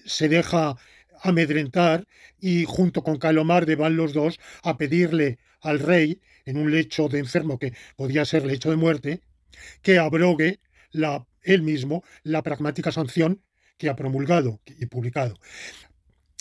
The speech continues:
Y lo hace el rey en un codicilo, codicilo a su testamento, eh, secreto, eso sí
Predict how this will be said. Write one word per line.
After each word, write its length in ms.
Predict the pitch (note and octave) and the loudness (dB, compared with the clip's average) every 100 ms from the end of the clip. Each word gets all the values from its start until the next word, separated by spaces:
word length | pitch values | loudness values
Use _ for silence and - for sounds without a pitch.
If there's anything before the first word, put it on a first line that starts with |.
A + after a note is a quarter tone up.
| - | -2
Y 420 | F#3+ F3 D#3+ D#3 F#3+ | 4 4 4 0 0
lo 240 | D#3+ F3 | 2 4
hace 320 | G#3 - F3+ F3 | 2 2 0 0
el 80 | |
rey 340 | F3 G3 F#3+ A3 _ | 0 0 -2 -6 _
en 160 | C#3 D3 | -8 -4
un 100 | E3 | -2
codicilo, 680 | F3+ E3 D#3+ F#3 F3+ D3 B2 _ _ _ _ _ _ _ _ _ - | 0 -2 0 0 2 0 -2 _ _ _ _ _ _ _ _ _ -4
codicilo 460 | E3 B2+ D3+ E3 | -2 0 0 2
a 60 | C#3+ | 0
su 140 | D3 | -2
testamento, 720 | C#3 C3 E3 F3 E3 D3 F#3+ _ _ _ _ _ _ _ _ _ | -6 -4 0 0 0 -2 -4 _ _ _ _ _ _ _ _ _
eh, 320 | E3 D3+ D3 | 2 2 2
secreto, 840 | - - D3+ F#3+ F#3+ - E3 G#3 _ _ _ | -2 -2 0 2 2 2 0 -2 _ _ _
eso 200 | D3 - | -12 -12
sí 360 | - E3+ F3 | -2 0 0